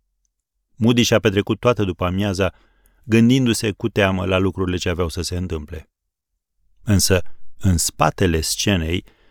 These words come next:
se petrecea ceva de care Moody nu avea habar.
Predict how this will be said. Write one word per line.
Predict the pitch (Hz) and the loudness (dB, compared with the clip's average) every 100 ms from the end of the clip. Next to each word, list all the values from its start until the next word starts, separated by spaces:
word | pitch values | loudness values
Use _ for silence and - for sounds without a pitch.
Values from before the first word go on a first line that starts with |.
| _ - - - - | _ -20 -20 -20 -12
se | - 135 | -8 -4
petrecea | 135 123 113 170 | -2 -2 0 -2
ceva | - 113 139 | 0 0 0
de | 127 | -2
care | 107 113 | -2 0
Moody | 98 110 110 101 98 | 2 0 0 2 2
nu | 98 85 | 2 2
avea | 80 78 | 0 -2
habar. | 80 92 78 78 - | -2 -2 -2 -8 -10